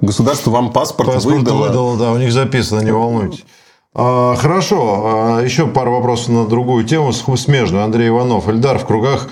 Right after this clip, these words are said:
Speaker 2: в кавычках, борцов за свободу в этих наших интернетах ходят упорные слухи, что вот уже четыре дня,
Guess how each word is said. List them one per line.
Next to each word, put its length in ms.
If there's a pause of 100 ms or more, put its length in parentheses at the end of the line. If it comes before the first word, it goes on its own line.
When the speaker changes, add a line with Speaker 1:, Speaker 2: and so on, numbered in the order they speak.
(160)
Speaker 2:
в 60
кавычках, 540
борцов 440
за 140
свободу 680
в 120
этих 240
наших 320
интернетах 640 (300)
ходят 340
упорные 440
слухи, 380
что 220
вот 160
уже 320
четыре 540
дня, 400